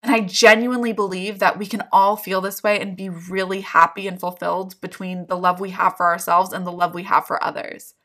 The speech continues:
And that's all I want for us. And that's why I thought it was a good idea to do an episode on this topic. So, in conclusion,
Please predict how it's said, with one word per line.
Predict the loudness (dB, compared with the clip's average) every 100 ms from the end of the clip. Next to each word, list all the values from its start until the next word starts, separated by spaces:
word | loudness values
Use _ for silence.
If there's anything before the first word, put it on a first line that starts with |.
| _ _ _ _
And | 0 4
that's | 4 2 4
all | 6 6
I | 4
want | 4 4 4
for | 0 -4
us. | -6 -8
And | 0 2
that's | 4
why | 6 6
I | 6
thought | 4 2
it | -8
was | -6
a |
good | 0 2
idea | 2 2 -6
to | -4
do | -4
an | -4
episode | -6 -6 -4 -2
on | -4
this | -6 -8
topic. | -4 -4 -4 -10 _ _ _ _ _ _ _ _ _
So, | 4 6 6 0 -16 _
in | -4 0
conclusion, | -2 0 -2 0 2 2 2